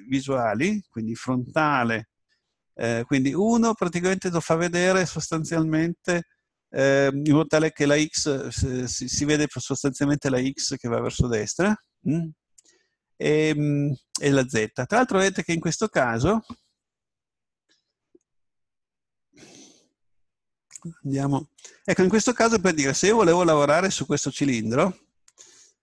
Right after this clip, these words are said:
eh, mi vedo in realtà gli altri oggetti in mezzo, no? Che era un po' uno dei problemi che avevamo cercato di risolvere nei video,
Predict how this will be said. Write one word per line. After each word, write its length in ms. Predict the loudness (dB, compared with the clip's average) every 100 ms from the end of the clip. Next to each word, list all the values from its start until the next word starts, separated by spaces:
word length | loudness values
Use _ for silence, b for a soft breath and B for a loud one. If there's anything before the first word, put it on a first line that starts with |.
| -10
eh, 760 | -2 0 0 0 0 0 0 2
mi 140 | 2
vedo 260 | 4 4 4
in 100 | 4
realtà 360 | 2 0 -2
gli 100 | 2
altri 260 | 0 0 -4
oggetti 400 | -2 -4 -4 -4
in 120 | -2
mezzo, 520 | -4 -4 -4 -4 -4 -4
no? 300 | -4 -4 -6
Che 200 | -8 -2
era 120 | 2
un 120 | 2
po' 280 | 2 0 0
uno 380 | 0 0 2 0
dei 200 | 2 0
problemi 600 | 0 -2 2 2 2 0
che 120 | -2 -4
avevamo 240 | -2 -2
cercato 480 | -4 -6 -4 -4 -4
di 80 | -4
risolvere 540 | -2 0 0 -2 -4
nei 260 | -4 -2 -2
video, 520 | -2 -2 0 -2